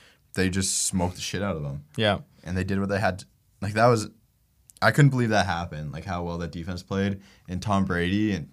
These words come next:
Speaker 1: Tom Brady and Gronk back on the same page. It's
Speaker 2: Yeah,
Speaker 1: always nice to
Speaker 2: Gronk.
Speaker 1: see.
Speaker 2: I mean, Gronk said before he wasn't expecting to do anything this year, and then O J Howard gets hurt. Now he's expected to fill in that number one tight end role,
Speaker 1: And
Speaker 2: and
Speaker 1: he
Speaker 2: he's done a great job.
Speaker 1: Well, now he's getting downfield. He
Speaker 2: Mm-hmm.
Speaker 1: Like, it looks,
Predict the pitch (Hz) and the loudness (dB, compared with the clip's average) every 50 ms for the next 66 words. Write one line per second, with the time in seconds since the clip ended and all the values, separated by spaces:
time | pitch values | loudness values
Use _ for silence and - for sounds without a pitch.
0 | - - 101 95 90 92 90 92 87 87 - _ _ - 92 87 82 90 95 98 | -10 -6 -4 -2 -2 -2 -2 -4 -6 -8 -10 _ _ -6 -4 -4 -2 -4 -4 -4
1 | 95 87 90 101 90 85 85 - 82 82 85 76 90 85 85 90 92 92 92 131 | -4 -6 -4 -4 -6 -8 -8 -8 -8 -8 -8 -8 -6 -6 -6 -6 -6 -4 2 4
2 | 135 127 120 - - 120 104 95 95 95 101 - - - 87 85 90 95 95 - | 6 6 6 4 2 0 0 2 2 0 0 -2 -4 -6 -8 -6 -4 -6 -6 -8
3 | - - - 117 120 117 95 - 113 110 117 - - - 117 107 110 107 - - | -8 -4 0 2 2 2 4 6 6 6 6 6 4 4 4 4 4 0 0 2
4 | 113 107 104 107 107 104 104 107 107 117 113 110 113 - - 113 110 - - 113 | 4 4 4 4 2 0 0 0 0 0 0 -2 -4 -2 0 0 0 0 0 -2
5 | 110 110 104 104 90 85 85 101 107 - - 104 101 98 107 - - 117 107 101 | -2 -2 -2 -2 -2 -2 -2 -4 -4 -4 -4 -4 -4 -4 -4 -4 -2 -2 0 0
6 | 101 98 101 90 95 98 98 - - - 87 92 - 90 95 131 127 - 107 101 | 0 0 -2 -2 -2 -2 -4 -4 -6 -8 -8 -8 -6 -6 -4 -4 -2 -2 -4 -4
7 | 95 95 82 95 - - - 107 107 92 - - 90 85 90 87 85 101 107 - | -4 -6 -6 -8 -6 -4 -2 0 0 0 -2 -2 -2 -2 -2 -2 -4 -4 -6 -6
8 | - - - - 95 - - - 101 - - - - 98 - - 85 87 95 101 | -8 -10 -10 -12 -12 -10 -6 -6 -6 -6 -6 -8 -10 -8 -6 -6 -6 -4 -2 -2
9 | 101 98 76 58 90 98 95 101 101 101 95 95 - - 92 90 80 - 104 107 | -2 -4 -4 -4 -4 -4 -4 -2 -2 -2 -2 -4 -4 -4 -6 -4 -4 -4 -2 -2
10 | 101 95 90 104 - - - - 95 98 98 110 120 120 113 113 - 110 113 107 | -2 -4 -4 -6 -10 -10 -8 -6 -4 0 2 2 4 2 2 2 0 0 0 -2
11 | - 107 110 107 101 101 113 123 139 147 151 143 - - 101 101 95 92 92 98 | -4 -4 -4 -4 -4 -4 -4 -2 -2 -4 -4 -8 -12 -8 -4 -2 2 4 4 4
12 | 107 101 92 92 98 92 82 90 90 92 87 85 90 90 - - - 90 87 87 | 4 2 0 0 0 -2 -2 -2 -2 -2 -2 -2 -2 -4 -8 -8 -8 -6 -6 -4
13 | 90 92 92 90 - 151 151 156 156 143 120 101 - - _ _ _ _ _ - | -4 -4 -2 2 4 6 8 8 8 8 6 4 0 -6 _ _ _ _ _ -4
14 | 90 90 95 98 95 92 110 110 104 - - - | -4 -2 0 0 -2 0 -2 -2 -2 -4 -8 -18